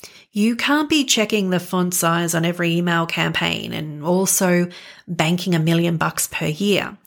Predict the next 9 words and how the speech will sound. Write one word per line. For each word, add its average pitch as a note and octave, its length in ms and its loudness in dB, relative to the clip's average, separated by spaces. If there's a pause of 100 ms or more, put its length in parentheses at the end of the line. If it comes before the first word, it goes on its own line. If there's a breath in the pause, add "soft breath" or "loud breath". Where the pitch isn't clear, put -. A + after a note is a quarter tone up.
(420 loud breath)
nor A#3 380 0
should G#3+ 360 0
you F3 260 0
want D#4+ 200 0
to. - 420 -4
Your G#3+ 300 2
role A3 400 0
is G3 200 -4
to F3 280 -4